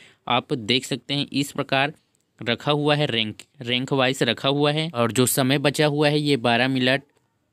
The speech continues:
सोलह सेकंड बचा हुआ है। तो मैं इस खेल, इसे, इस गेम को खेलने के लिए मैं ओपन कर लिया हूँ और ये थोड़ा सा लोडिंग ले रहा है, आप देख सकते हैं।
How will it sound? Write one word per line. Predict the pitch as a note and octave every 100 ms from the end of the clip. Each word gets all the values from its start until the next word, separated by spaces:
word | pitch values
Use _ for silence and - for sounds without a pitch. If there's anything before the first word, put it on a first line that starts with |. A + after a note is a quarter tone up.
| -
सोलह | C#3 A#2+ C3
सेकंड | C#3 B2 C3 B2
बचा | B2 C3+
हुआ | A#2 A2
है। |
तो | G#2 C3+
मैं | C#3
इस | C#3 C3
खेल, | - C3+ B2 - C3
इसे, | A2+ C#3
इस | C3+ B2+ A2+
गेम | B2 C#3
को | C#3+
खेलने | - C3 B2 C#3
के | D3
लिए | C#3
मैं | C#3 C#3+
ओपन | A#2+ C3 C3+
कर | C#3 C#3
लिया | C#3 C#3
हूँ | D3
और | - B2+
ये | B2+ C3 -
थोड़ा | A2
सा | A2+ C#3+
लोडिंग | C#3+ B2 B2
ले | A#2
रहा | A2+
है, | A#2
आप | - A2
देख | A2 A#2+
सकते | A#2+ - G#2
हैं। | G2